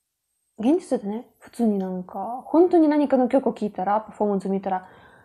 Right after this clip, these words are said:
そして、めちゃめちゃこんなにエナジー、いい感じな雰囲気で、本当に自分でももっと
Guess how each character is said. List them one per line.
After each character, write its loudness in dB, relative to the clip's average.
そ -6
し -10
て、 0
め 4
ち -2
ゃ 6
め 6
ち -8
ゃ 2
こ 2
ん 6
な 4
に 4
エ 0
ナ 4
ジ 0
ー、 -4
い 2
い -8
感 -2
じ 2
な 2
雰 4
囲 -4
気 0
で、 6
本 6
当 2
に 4
自 2
分 4
で 4
も 4
も 4
っ -6
と -2